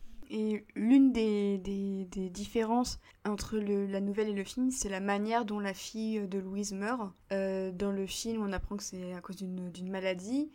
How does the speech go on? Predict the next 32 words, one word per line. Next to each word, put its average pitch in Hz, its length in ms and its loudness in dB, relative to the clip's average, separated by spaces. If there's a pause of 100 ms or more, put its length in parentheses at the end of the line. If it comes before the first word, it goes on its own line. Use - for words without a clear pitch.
tandis 220 320 2
que 240 100 -2
dans 202 160 -2
la 196 120 2
nouvelle, 196 360 2
c'est 247 140 -6
dans 190 160 -8
un 190 60 -8
accident 202 340 -6
de 196 80 -4
voiture. 202 540 -2 (220)
Et 185 80 -4
les 196 200 0
deux 233 320 0
moyens 220 520 0
de, 185 400 -8
de 185 160 -8
mort 208 380 4
de 190 120 -4
la 185 120 0
fille 208 300 -8
de 190 100 -6
Louise 240 380 -2 (160)
sont - 240 -2
deux 269 480 2 (320)
variations 220 560 0
du 214 140 0
déterminisme 208 760 -2
qui - 140 -14
sont 196 100 -8
très 202 240 -8
intéressantes. 196 600 -4